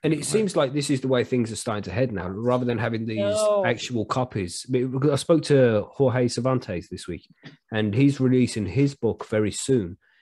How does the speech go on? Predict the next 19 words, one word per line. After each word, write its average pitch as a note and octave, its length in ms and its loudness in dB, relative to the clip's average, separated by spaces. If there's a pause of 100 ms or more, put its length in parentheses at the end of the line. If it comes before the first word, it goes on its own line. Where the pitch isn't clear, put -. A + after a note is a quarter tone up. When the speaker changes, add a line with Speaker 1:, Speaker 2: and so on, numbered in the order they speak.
(160)
Speaker 1:
And G#2 140 -2
he's A2+ 180 -2
not A#2+ 200 0
releasing C3 380 -2
it G2 80 -4
in G2 60 -8
paper C3 280 -4
form G#2+ 260 -2
like G2+ 180 -4
he A2 100 -8
has G2+ 260 -4
all A2 200 -2
of F#2 80 -6
his F#2 120 -6
previous C3 400 0
books. - 300 -8
He's G2+ 180 -8
releasing G#2 480 -4
it - 120 -4